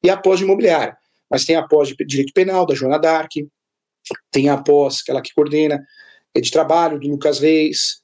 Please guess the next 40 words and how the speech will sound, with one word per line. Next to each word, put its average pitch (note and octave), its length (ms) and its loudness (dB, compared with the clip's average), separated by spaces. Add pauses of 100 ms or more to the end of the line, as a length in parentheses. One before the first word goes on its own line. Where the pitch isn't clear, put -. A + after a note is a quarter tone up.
Lucas, E3 400 0
é, D3 180 4
a C#3 80 -4
pós E3 200 2
de - 40 -18
trabalho D#3+ 280 0
é E3 40 2
coordenada E3 440 0
pela D#3+ 280 0 (240)
desembargadora D3+ 560 0
Ivani. D#3 400 -2 (600)
É, C#3 340 4
a D3+ 120 -2
pós E3 240 4
de - 60 -14
previdenciário E3 580 0
do D3+ 100 -6
Lucas D3+ 340 0
Reis, D#3 460 -2
autor C#3 300 0
de C3 60 -4
vários C#3 220 -2
livros, D3+ 600 -4
tá? D#3+ 140 0
Então F#3 200 0
tá G3+ 80 0
aparecendo G3 400 -2
pra F#3+ 120 0
você. F3 360 0 (420)
Você - 140 -2
pode D#3 240 2
entrar D#3 220 0
no D#3+ 100 -4
site - 520 -2 (360)
ou D3+ 140 4
no D#3+ 180 2
w D3 260 2
w C#3+ 220 0
w C3 340 -4 (120)
eso D3 540 0